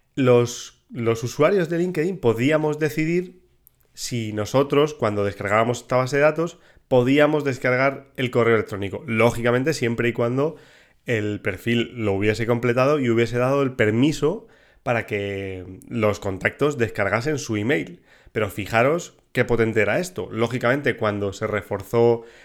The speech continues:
la Ley Orgánica de Protección de Datos y ya limitó eh, en el mundo de Internet, en el mundo de la tecnología,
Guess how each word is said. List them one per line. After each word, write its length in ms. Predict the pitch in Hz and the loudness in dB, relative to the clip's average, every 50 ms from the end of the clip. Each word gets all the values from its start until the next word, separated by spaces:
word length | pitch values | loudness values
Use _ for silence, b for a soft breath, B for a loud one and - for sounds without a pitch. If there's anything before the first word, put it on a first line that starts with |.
| B B B | B B B
la 140 | 120 110 | 0 0
Ley 180 | 113 117 117 117 | 4 4 4 4
Orgánica 400 | 110 110 110 113 117 113 113 110 | 2 0 0 -2 -2 0 0 0
de 80 | 107 107 | 0 0
Protección 440 | - 113 113 113 - - 120 110 | -2 -2 -4 -4 -6 -4 -4 -2
de 80 | 110 110 | 0 0
Datos 440 | 117 143 - - 117 107 - - _ - | 0 0 -2 -2 -6 -6 -6 -12 _ -14
y 180 | - 113 107 | -12 -8 -4
ya 120 | 107 104 107 | -2 0 0
limitó 680 | 113 117 117 113 113 107 104 - 135 147 127 113 - b b b b b b b b b - - | 2 0 0 0 -2 -4 -4 -2 -2 0 -2 -2 -6 b b b b b b b b b -14 -8
eh, 260 | 131 110 107 101 101 | -6 -4 -4 -4 -4
en 60 | 101 | -2
el 80 | 107 107 | -2 -2
mundo 280 | 104 110 113 117 113 110 | 0 0 0 2 2 4
de 80 | 107 | 2
Internet, 480 | 107 104 101 107 98 104 123 156 160 135 | 2 0 -2 -4 -2 0 0 0 2 0
en 80 | 117 | -2
el 60 | 107 107 | -4 -2
mundo 320 | 110 117 117 113 110 107 | -2 -4 -2 0 -2 -2
de 140 | 104 104 101 | -2 -2 -2
la 340 | 101 98 98 98 101 101 98 | -2 -2 -2 -2 -4 -6 -4
tecnología, 760 | - 107 104 104 101 101 104 101 - 151 151 123 98 - | -4 -4 -4 -2 -2 -2 -2 -2 -2 -2 0 0 -2 -2